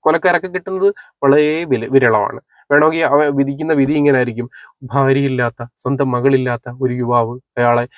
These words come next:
ഏഹ്, വെറുതെ വിടണം എന്നൊക്കെ ആയിരിക്കും ചിലപ്പോൾ വിധി വരുന്നത്. അപ്പൊ അതുകൊണ്ട് ചിലപ്പോൾ അങ്ങനെ ആയിരിക്കും വക്കീലന്മാർ വാദിക്കാനും പോകുന്നത്. അതുകൊണ്ട് അവൻ വേണ്ടത് അവൻ ഏറ്റുവാങ്ങിയിട്ടുണ്ട്. ഇനിയുള്ള പ്രതികളെ കൊണ്ടുപോകുമ്പോഴെങ്കിലും സേഫായിട്ടും സെക്യൂർ ആയിട്ടും കൊണ്ടുപോകാൻ ശ്രമിക്കുക.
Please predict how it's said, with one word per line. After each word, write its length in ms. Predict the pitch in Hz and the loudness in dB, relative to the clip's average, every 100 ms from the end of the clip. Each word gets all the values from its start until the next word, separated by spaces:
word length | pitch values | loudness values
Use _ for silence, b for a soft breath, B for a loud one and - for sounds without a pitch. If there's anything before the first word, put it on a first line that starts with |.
| b b | b b
ഏഹ്, 200 | 135 127 | -4 -2
വെറുതെ 320 | 120 123 117 120 | -2 -4 -2 -2
വിടണം 260 | 110 107 | -2 -6
എന്നൊക്കെ 320 | - - 117 123 | -10 -8 0 0
ആയിരിക്കും 260 | 117 120 | 2 0
ചിലപ്പോൾ 180 | 117 117 | -2 -2
വിധി 160 | 113 113 | -2 -2
വരുന്നത്. 320 | 110 104 - B B - | -2 -4 -18 B B -4
അപ്പൊ 140 | 117 | 0
അതുകൊണ്ട് 260 | 117 131 123 | 4 4 2
ചിലപ്പോൾ 200 | 123 123 | 0 0
അങ്ങനെ 180 | 120 135 | 0 0
ആയിരിക്കും 760 | 127 131 131 107 - 139 131 | 2 0 -2 -8 -12 -10 -6
വക്കീലന്മാർ 380 | 123 113 123 120 | -6 -4 -4 -2
വാദിക്കാനും 460 | 117 107 110 117 110 | 0 -2 -2 -4 -4
പോകുന്നത്. 220 | 104 104 | -8 -6
അതുകൊണ്ട് 340 | 113 123 113 143 _ _ - | -2 -2 -2 -10 _ _ -6
അവൻ 140 | 117 123 | -4 -4
വേണ്ടത് 280 | 127 113 113 | -4 -4 -4
അവൻ 140 | 113 120 127 | -4 -6 -6
ഏറ്റുവാങ്ങിയിട്ടുണ്ട്. 680 | 113 120 113 110 104 110 139 B B _ | -4 -2 0 -2 -4 -4 -6 B B _
ഇനിയുള്ള 320 | 170 214 190 175 - | 4 6 6 2 -2
പ്രതികളെ 340 | 139 131 143 | -2 0 0
കൊണ്ടുപോകുമ്പോഴെങ്കിലും 800 | 139 120 127 120 117 110 110 - _ _ _ _ _ _ _ | -2 -2 -4 -4 -10 -12 -12 -16 _ _ _ _ _ _ _
സേഫായിട്ടും 540 | - 139 143 135 127 139 | 0 2 4 0 0 -4
സെക്യൂർ 260 | 131 131 | -4 -2
ആയിട്ടും 180 | 123 123 | -2 -2
കൊണ്ടുപോകാൻ 300 | 123 117 120 | -6 -4 -6
ശ്രമിക്കുക. 400 | 123 113 113 131 | -6 -8 -2 -2